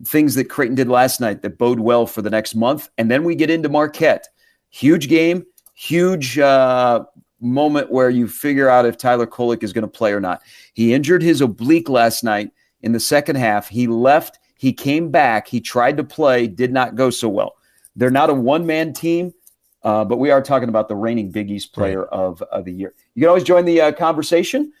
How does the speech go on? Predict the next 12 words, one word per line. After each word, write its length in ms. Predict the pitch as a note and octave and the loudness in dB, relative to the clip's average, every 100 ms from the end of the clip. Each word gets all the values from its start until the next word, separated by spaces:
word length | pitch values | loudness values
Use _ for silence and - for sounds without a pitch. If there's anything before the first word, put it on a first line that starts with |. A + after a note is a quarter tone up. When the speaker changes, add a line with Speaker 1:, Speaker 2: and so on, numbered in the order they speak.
| _ - | _ -2
Speaker 1:
on 240 | G#2+ G#2+ | 0 0
the, 160 | G#2+ G#2 | 0 0
uh, 60 | G2 | 0
forty-two 340 | C3 C3 C#3+ | -2 -4 -6
Degree 220 | A2 A#2+ | -4 -4
Source 340 | - B2+ A#2+ A#2+ | -4 -2 -2 0
hotline, 380 | A#2+ A#2+ B2+ | 0 0 0
nine 180 | A#2 A#2 | 0 -2
five 180 | A#2+ G#2+ | 0 -2
one 240 | A2 A2 - _ - | 0 -4 -6 _ -14
sixteen 600 | - A2 - C3+ A#2 G#2+ | -8 -8 -6 -4 -2 -4
twenty, 460 | - C#3+ F3+ G#3+ | -4 -2 -2 -4